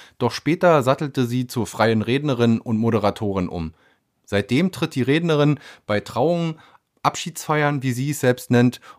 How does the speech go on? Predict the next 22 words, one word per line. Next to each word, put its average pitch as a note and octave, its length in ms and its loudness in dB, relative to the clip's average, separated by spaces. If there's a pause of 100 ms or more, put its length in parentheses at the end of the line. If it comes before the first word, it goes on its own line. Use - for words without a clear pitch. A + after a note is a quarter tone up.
und B2+ 220 0
vielen B2 300 2
weiteren G#2 360 2
Veranstaltungen G#2+ 720 -2
in F#2+ 140 -4
der F#2+ 100 -2
Region F2+ 460 -2
auf. D#2 340 -8 (380)
Im G2+ 120 -2
Wellenrauschen-Podcast F#3 1080 4 (240)
spricht - 280 -4
Antje D3+ 300 0
über B2+ 240 0
ihre A#2+ 220 -2
persönlichen A2+ 560 0
Schicksalsschläge, F2+ 840 -4 (320)
ihren F#2+ 240 -4
Burnout D3 680 2 (100)
und G#2 380 -8
ihren G2+ 180 -6
schweren A#2+ 280 0
Verkehrsunfall D3 840 2